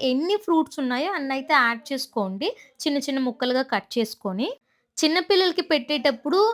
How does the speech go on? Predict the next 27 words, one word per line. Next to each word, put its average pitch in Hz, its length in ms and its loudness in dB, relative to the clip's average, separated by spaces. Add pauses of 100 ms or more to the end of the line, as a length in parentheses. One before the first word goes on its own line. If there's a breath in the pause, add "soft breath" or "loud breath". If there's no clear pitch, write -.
(240 loud breath)
కొంచెం 285 300 0 (120)
కూల్ 370 280 4
అయిన 302 280 2
తర్వాత 277 460 0
సర్వ్ 285 340 4
చేసేయొచ్చు. 247 680 -2 (440 soft breath)
కానీ 302 240 4 (100)
మనం, 277 280 2 (340)
ఆ, 240 80 0 (220)
మనం 254 280 0
తినటానికి 294 680 0
అయితే 262 300 -2
కొంచెం 277 320 -2
ఫ్రిడ్జ్‌లో 262 460 -2
పెట్టుకొని 269 580 -2 (360 soft breath)
ఒక 233 160 -4
త్రీ 277 260 -2
ఫోర్ 269 220 2
అవర్స్ 254 380 0
ఫ్రిడ్జ్‌లో 247 380 0
పెట్టిన 262 400 -2
తర్వాత 247 300 -2 (180)
కూల్ 311 280 2
కూల్‌గా 302 360 0
సర్వ్ 262 300 0
చేసుకొని 262 400 -4
తింటే 247 280 -4